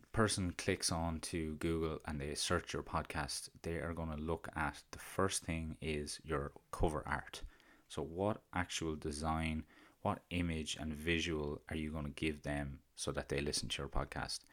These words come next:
You need to consider, are you gonna design it yourself? Do you have the skills and the capabilities to do that? Or again, can we outsource this to somewhere else? Is it gonna be a P N G file, a J peg file? How do we get this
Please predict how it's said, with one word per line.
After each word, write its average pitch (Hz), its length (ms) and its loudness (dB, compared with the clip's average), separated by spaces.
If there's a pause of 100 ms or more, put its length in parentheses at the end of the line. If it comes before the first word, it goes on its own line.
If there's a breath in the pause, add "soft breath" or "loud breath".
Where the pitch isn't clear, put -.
(640 loud breath)
You 85 100 2
need 85 140 4
to - 80 -10
consider, 82 360 2
are 73 100 2
you 85 100 4
gonna 80 200 0
design 82 380 0
it 80 40 2
yourself? 90 440 0
Do 82 100 -4
you 78 100 0
have 80 200 -2
the - 80 -8
skills 85 520 0
and 67 100 -6
the - 20 -16
capabilities 78 580 -2
to - 140 -16
do 85 200 2
that? 113 200 4 (480 loud breath)
Or 82 220 4
again, 78 380 0 (160)
can 85 200 2
we 80 120 0
outsource 76 440 -2
this - 220 -4
to - 80 -8
somewhere 76 300 0
else? 82 360 2 (400 loud breath)
Is 87 120 2
it 90 80 2
gonna 82 200 2
be 76 260 0
a - 60 -4
P 87 240 -2
N 76 180 0
G 90 200 4
file, 85 420 4
a 76 60 -2
J 87 240 2
peg 85 240 -2
file? 82 400 2
How 85 220 -4
do 80 100 -4
we 80 80 -4
get 80 300 -2
this - 240 -2